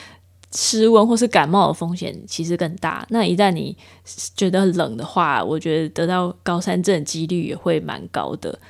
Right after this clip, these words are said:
所以一般来说，就是不建议做这件事情，不是不能做。因为路上我看他们当地人在天气好的时候也会在外面，在户外洗头发。那他们都没有用吹风机，他们的习惯就是让它自然风干。但他们已经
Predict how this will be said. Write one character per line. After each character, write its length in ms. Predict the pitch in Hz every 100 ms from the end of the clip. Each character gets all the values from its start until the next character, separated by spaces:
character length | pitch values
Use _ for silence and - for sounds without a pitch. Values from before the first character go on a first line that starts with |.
| - -
所 180 | - 202
以 200 | 185 175
一 140 | 185
般 240 | 196 202 208
来 180 | 170
说， 220 | 165 202 196
就 140 | 196
是 120 | 196
不 220 | 190 - 165
建 380 | - 240 180
议 100 | 190
做 140 | 175 185
这 60 |
件 200 | 175 170
事 200 | 175 -
情， 200 | 165 -
不 140 | 185 185
是 100 | 226
不 120 | 240
能 200 | 202 156
做。 340 | - 170 - - - -
因 100 | 311
为 60 | 311
路 160 | 294
上 180 | 277 262
我 100 | 180
看 180 | - 226
他 120 | 226
们 100 | 180
当 220 | 175 175 190
地 160 | 202
人 180 | 139 113
在 100 | 208
天 240 | 208 185 180
气 140 | 180
好 180 | - -
的 80 | -
时 120 | 185
候 60 |
也 40 | 165
会 140 | 190
在 200 | 185 185
外 200 | 170 175
面， 280 | 156 170 180 - _
在 140 | - 202
户 240 | - 208
外 160 | 190 160
洗 240 | - -
头 220 | - -
发。 280 | - - - - - - - -
那 120 | 233
他 120 | 240
们 140 | 220 175
都 160 | 190
没 240 | 196 160 165
有 180 | 139 135
用 160 | 175
吹 180 | 175 -
风 220 | - 151
机， 160 | 170 151
他 160 | 190 196
们 120 | 170
的 80 | 160
习 240 | - 156
惯 220 | 185 165
就 60 | 180
是 160 | 185
让 180 | 170 165
它 120 | 165
自 180 | 156 175
然 200 | 101 82
风 220 | - 117 175
干。 240 | 98 90 - - -
但 120 | 339
他 140 | 320
们 100 | 294
已 40 | 175
经 260 | 220 247